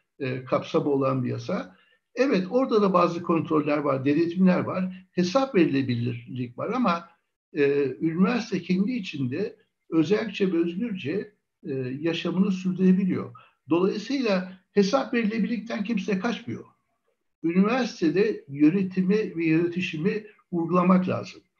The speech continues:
yök ve ondan sonra gelen bütün, e, şeyler, iktidarlar, yök'ten sonraki iktidarlar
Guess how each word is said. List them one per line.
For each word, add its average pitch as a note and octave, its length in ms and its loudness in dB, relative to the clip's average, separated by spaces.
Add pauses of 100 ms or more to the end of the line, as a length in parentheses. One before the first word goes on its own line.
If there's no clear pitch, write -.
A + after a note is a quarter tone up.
(400)
yök G#3+ 540 0 (440)
ve F#3 180 4
ondan F#3+ 460 2
sonra F#3 260 0
gelen E3 540 -2
bütün, G3 600 0
e, D3 360 0
şeyler, D3+ 560 -4
iktidarlar, C#3+ 760 0
yök'ten C3+ 640 -4
sonraki C3 340 -8
iktidarlar A#2+ 600 -8